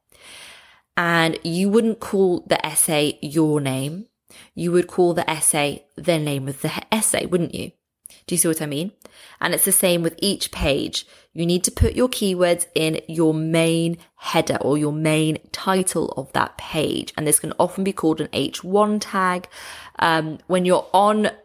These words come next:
platforms like Wix or Squarespace or Shopify,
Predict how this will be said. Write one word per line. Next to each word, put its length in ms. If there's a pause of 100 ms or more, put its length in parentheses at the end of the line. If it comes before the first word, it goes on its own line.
(140)
platforms 580
like 320 (960)
Wix 640
or 140
Squarespace 800
or 40
Shopify, 640